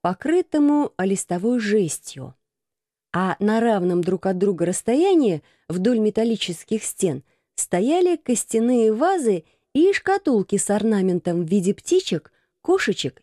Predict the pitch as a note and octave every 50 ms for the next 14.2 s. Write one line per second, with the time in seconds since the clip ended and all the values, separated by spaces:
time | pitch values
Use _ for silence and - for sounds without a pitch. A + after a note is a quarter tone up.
0 | _ - G#3+ - - E4 F#4 C4+ A3 D#3+ C3 - - - _ _ _ _ _ _
1 | _ _ _ _ _ _ _ _ - D#3 - A#3 A3+ - - C4 C4 A#3+ A3+ A3+
2 | A3 G#3 G#3+ C4 D4 E4 D4 B3 A#3 G#3+ - _ _ _ _ _ - F3+ G#3 G3+
3 | - C#4 D#4 D#4+ D#4+ D#4+ D4+ D#4 C#4 B3+ D#4+ E4 C4 C#4 E4+ F#4 F#4 D#4+ - -
4 | - G#3+ F3 D#3 - _ _ _ _ _ _ - A#3 C4+ C#4+ D#4+ D4 A3 E3+ D#3+
5 | F3 D#3+ F#3 G3 G#3+ G#3 G#3+ A3+ G3 E3+ - _ - - F#3+ - - - - -
6 | _ - F3+ G3 F#3 E3+ - - - D#3 - - F3 - - G#3+ A#3 B3+ A#3+ F#3+
7 | D3 - - - - - C#3 - _ _ _ _ _ _ _ _ _ _ _ _
8 | _ _ _ _ _ _ _ _ _ - A4 A4 - - D4+ D4+ C#4+ C4 A3 A#3+
9 | A#3+ G#3+ A3+ G#3+ A3+ A3+ A#3+ D4 D#4+ E4+ D#4+ D4+ C#4+ C4+ A#3+ - _ _ _ _
10 | _ _ _ - - - G#3+ G3+ - - A#3+ C4+ C#4 B3+ A3+ G#3 G3 A3 B3 B3
11 | G#3 A3 - F#3+ F3+ E3+ E3 G#3+ G#3 F#3 F3 - - G3 G#3+ C4+ D4 - - -
12 | A#3 A3 A3 G#3+ G#3 G3 G3 - - - - A#3+ C4 C4 G#3+ F3 E3 D#3+ D#3 D#3+
13 | D#3 D#3 D3+ - D#3 D#3 E3+ F3 E3 - - - - - D#3+ E3+ - - E4 F4
14 | D#4+ D#4 C#4+